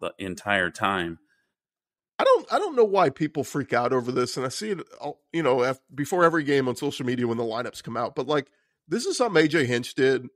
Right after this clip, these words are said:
Speaker 2: He constantly gave guys days off. Um, maybe they do it a little bit more so now.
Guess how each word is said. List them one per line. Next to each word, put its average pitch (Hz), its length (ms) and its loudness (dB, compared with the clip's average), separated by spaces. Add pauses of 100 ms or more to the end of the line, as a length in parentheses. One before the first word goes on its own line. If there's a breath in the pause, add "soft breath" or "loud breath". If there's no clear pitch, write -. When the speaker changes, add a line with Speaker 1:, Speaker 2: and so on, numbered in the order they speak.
Speaker 2:
He 160 180 -10
constantly 147 580 -4
gave 127 260 2
guys 127 320 2
days 123 280 -2
off. 107 420 -8 (520)
Um, 113 460 -2 (680)
maybe 165 400 2
they 190 140 4
do 165 140 2
it 165 60 4
a 156 40 -2
little 156 200 2
bit 143 140 0
more 131 320 4
so 139 300 0
now. 127 480 0